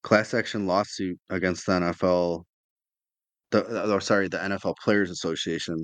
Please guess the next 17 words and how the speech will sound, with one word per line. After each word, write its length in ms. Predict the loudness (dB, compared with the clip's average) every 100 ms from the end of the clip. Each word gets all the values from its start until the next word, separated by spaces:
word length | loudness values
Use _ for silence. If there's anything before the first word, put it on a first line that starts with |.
| -4
and 120 | 2
they 100 | 2
ended 160 | 4 0
up 140 | 0
getting 260 | 0 0 -2
twenty-eight 480 | -2 0 2 0 -2
million 320 | -2 -2 0
dollars 600 | 2 2 0 -2 -6 -14 _ _ _
for 180 | -2 0
the 120 | 0
players. 600 | 2 2 4 2 -2 -8 -12 0
That 120 | 2
was 180 | 2 0
in 140 | -2 -2
the 180 | -4 -8 _
two 180 | -6 -4
thousands, 800 | 2 2 2 0 -2 -2 -6